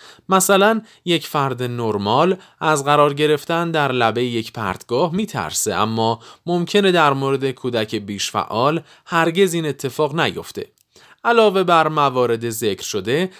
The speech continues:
علائم دیگه‌ای مثل تکلم بیش از حد معمول، تکون دادن اعضای بدن مثل دست و پا در هنگام آروم نشستن، انجام کارهای غیر معمول مثل بالا رفتن از درخت،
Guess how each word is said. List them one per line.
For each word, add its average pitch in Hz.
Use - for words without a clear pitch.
علائم 170
دیگه‌ای 156
مثل 147
تکلم 117
بیش 104
از 101
حد 143
معمول، 135
تکون 190
دادن 175
اعضای 139
بدن 113
مثل 113
دست 123
و 135
پا 120
در 104
هنگام 107
آروم 147
نشستن، 117
انجام 196
کارهای 170
غیر 135
معمول 117
مثل 120
بالا 110
رفتن 92
از 151
درخت، 117